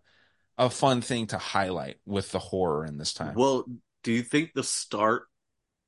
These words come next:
Speaker 2: at least, of it being a popular genre was from something like Gremlins?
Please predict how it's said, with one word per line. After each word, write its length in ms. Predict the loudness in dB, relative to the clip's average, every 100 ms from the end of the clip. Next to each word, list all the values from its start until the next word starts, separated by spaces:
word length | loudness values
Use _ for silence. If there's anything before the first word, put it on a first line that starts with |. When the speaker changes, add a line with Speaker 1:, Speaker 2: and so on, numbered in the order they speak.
| _
Speaker 2:
at 160 | -12 -4
least, 340 | 0 0 0
of 220 | -2 -2 -2
it 200 | -4 -4
being 320 | -4 -4 -6
a 120 | -10
popular 640 | -12 -4 -4 -2 -2 0 0
genre 580 | 2 2 2 0 -2 -6 _ -20 _ _
was 200 | -2 -2
from 380 | 0 0 2 -2
something 440 | -2 -2 -2 -4
like 180 | -2 -6
Gremlins? 760 | -4 -2 0 0 0 -4 -8